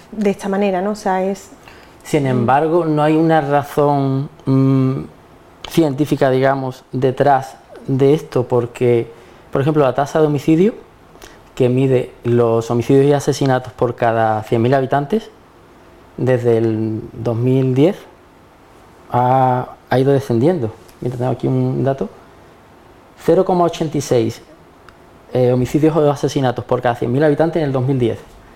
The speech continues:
Speaker 2: Cero coma sesenta y uno en el dos mil veintiuno en España. En Andalucía la tendencia es la misma. Hay un ligero repunte en el, en el dieciocho, pero, y el,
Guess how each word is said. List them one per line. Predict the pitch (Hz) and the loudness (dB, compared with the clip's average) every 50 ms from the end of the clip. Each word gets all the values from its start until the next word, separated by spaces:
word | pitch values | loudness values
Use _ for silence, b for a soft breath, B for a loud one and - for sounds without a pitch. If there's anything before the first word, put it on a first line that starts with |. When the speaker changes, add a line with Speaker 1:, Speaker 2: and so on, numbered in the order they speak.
| - - | -20 -18
Speaker 2:
Cero | - - 151 151 160 | -2 0 2 2 2
coma | 156 160 165 156 | 0 -2 -4 -2
sesenta | - 160 - 160 147 135 143 | -2 -2 -2 -2 0 0 2
y | 143 147 | 2 2
uno | 160 170 180 - - - | 2 0 -2 -4 -4 -2
en | 135 135 | 0 0
el | 131 120 | 2 0
dos | 123 127 | 0 0
mil | 135 139 | 0 0
veintiuno | 139 151 139 127 156 160 160 156 | 0 0 0 0 0 2 2 2
en | 127 | 0
España. | 113 - 143 143 127 117 107 - - | 0 -2 -4 -4 -2 -4 -8 -10 -6
En | - 123 117 | -2 -2 0
Andalucía | 113 117 117 113 - 139 147 | 0 0 -2 -2 0 2 2
la | 151 156 | 2 0
tendencia | 156 147 139 135 147 151 151 170 | 0 -2 0 0 0 0 2 0
es | 151 139 | 2 2
la | 135 123 | 0 0
misma. | 123 117 113 110 107 B B B B B B B B | 0 -2 -2 -4 -4 B B B B B B B B
Hay | - 135 143 | -2 0 2
un | 147 143 | 2 2
ligero | 143 131 120 151 139 135 | 0 0 0 2 0 2
repunte | 131 127 131 131 - 147 151 151 139 - 135 131 | 2 0 -2 -2 0 -2 -2 -2 0 0 -2 0
en | 131 131 | 0 0
el, | 131 131 127 127 127 123 123 123 127 127 - B B B B B B | 0 0 0 0 0 -2 -2 -2 -4 -6 -8 B B B B B B
en | - | -2
el | 139 135 | 0 2
dieciocho, | 131 131 123 - 147 165 170 165 - - 160 190 - - - - | 0 0 0 2 2 2 2 0 -2 -4 -4 -4 -6 -12 -20 -4
pero, | - 131 127 120 117 117 117 113 113 117 - - | -2 0 2 2 2 2 2 2 0 -2 -2 0
y | 123 120 | 0 0
el, | 120 113 117 | 0 0 -4